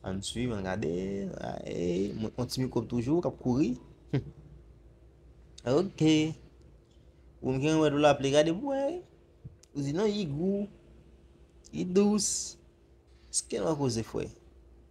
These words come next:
Hmm. Men ni, papa. E sa, lò l ap li a gen la dan, non?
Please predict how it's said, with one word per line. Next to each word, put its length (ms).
Hmm. 120
Men 220
ni, 140
papa. 340
E 80
sa, 160
lò 100
l 60
ap 100
li 80
a 100
gen 140
la 140
dan, 160
non? 140